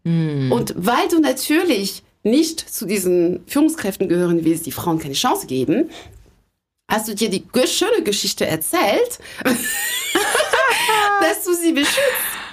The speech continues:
Speaker 2: Na? Aber Plan. Ich hab hier so einen Fünf-Schritte-Plan, hab ich nicht im Kopf, frag mich danach, ne? Irgendwo steht er.
Speaker 1: <laughs>
Speaker 2: Und einer der Schritte ist,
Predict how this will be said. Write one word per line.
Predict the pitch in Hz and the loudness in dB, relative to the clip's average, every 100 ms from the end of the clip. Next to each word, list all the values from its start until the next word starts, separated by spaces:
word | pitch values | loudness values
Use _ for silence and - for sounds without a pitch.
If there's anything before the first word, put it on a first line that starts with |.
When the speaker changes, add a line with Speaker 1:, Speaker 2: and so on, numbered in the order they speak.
| - | -2
Speaker 2:
Na? | 269 233 302 494 - - - - 269 262 - - - | 0 2 2 -2 -8 -16 -12 -2 0 0 -4 -8 -2
Aber | 254 240 240 240 - - _ - | 0 2 0 0 -4 -12 _ -4
Plan. | 233 277 415 - | -2 2 0 0
Ich | 302 | -2
hab | 240 240 | -2 0
hier | 240 | 0
so | 220 | 0
einen | 214 | 0
Fünf-Schritte-Plan, | 269 285 - 320 285 247 226 214 302 240 | 0 0 0 -2 -2 -2 0 2 2 2
hab | 220 | 2
ich | 226 | 0
nicht | 233 - | 0 0
im | 220 | 0
Kopf, | 220 190 | -2 -2
frag | 214 214 | -4 -2
mich | 202 190 | -2 0
danach, | 175 165 165 175 | 0 2 0 0
ne? | 233 | 0
Irgendwo | 226 190 185 214 247 202 | 0 0 0 2 2 2
steht | 202 196 | 2 2
er. | 226 262 254 285 247 - | 0 2 -2 0 -2 -4
Speaker 1:
<laughs> | - - - | -10 -10 -2
Speaker 2:
Und | 247 247 | -2 0
einer | 240 277 | 0 0
der | 262 | 0
Schritte | 285 - 311 320 | -2 0 2 2
ist, | - 220 320 - - | 2 2 0 -2 -10